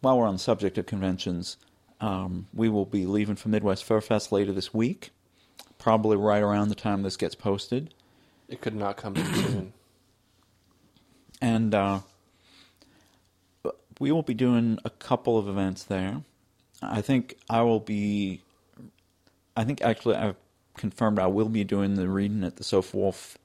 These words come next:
Speaker 1: preview on Friday afternoon at three. Uh, and I've talked to Soph Wolf about doing a sign-in at their table immediately following that to kind of, anyone who comes to the preview, just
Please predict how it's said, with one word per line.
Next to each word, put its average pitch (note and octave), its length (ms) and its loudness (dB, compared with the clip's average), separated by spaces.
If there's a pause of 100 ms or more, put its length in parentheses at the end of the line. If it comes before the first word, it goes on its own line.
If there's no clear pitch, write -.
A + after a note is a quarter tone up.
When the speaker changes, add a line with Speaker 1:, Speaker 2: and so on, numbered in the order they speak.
(420)
Speaker 1:
preview A2 520 2
on F#2 160 -2
Friday F#2+ 580 -2
afternoon F#2+ 560 -2
at - 100 -6
three. F#2+ 600 -4 (1120)
Uh, G2 420 -2
and G#2 140 0
I've G2+ 300 0
talked A#2 300 2
to A#2+ 60 -2
Soph G#2+ 300 0
Wolf G2+ 340 -2
about G2 480 0
doing G2 280 0
a F2+ 160 -2
sign-in G2+ 720 -2
at F#2 180 -6
their F2+ 200 -2
table G#2+ 560 0
immediately G2 420 0
following F#2 480 0
that D#2 340 -4 (960)
to A2 80 -6
kind G2 240 0
of, F#2 160 0 (460)
anyone A2 240 4
who F#2+ 80 -2
comes F#2+ 260 -2
to - 80 -18
the F#2 80 -6
preview, A2+ 480 2
just - 180 -8